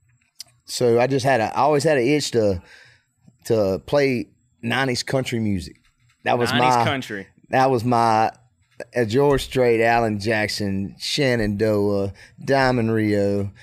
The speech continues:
Speaker 1: I mean, all those, all that great music back in the day. And, uh, I always wanted to play that. I always wanted to,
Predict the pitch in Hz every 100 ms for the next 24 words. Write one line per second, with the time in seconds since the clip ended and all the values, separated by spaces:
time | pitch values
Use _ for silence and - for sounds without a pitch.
0 | - - 120 117 135 135 123 110 - -
1 | 139 156 120 117 127 120 - 117 120 110
2 | 101 107 110 110 98 104 107 98 95 92
3 | 95 90 90 - _ - - - 113 165
4 | 170 180 185 160 - 160 156 160 151 143
5 | 151 151 151 143 120 107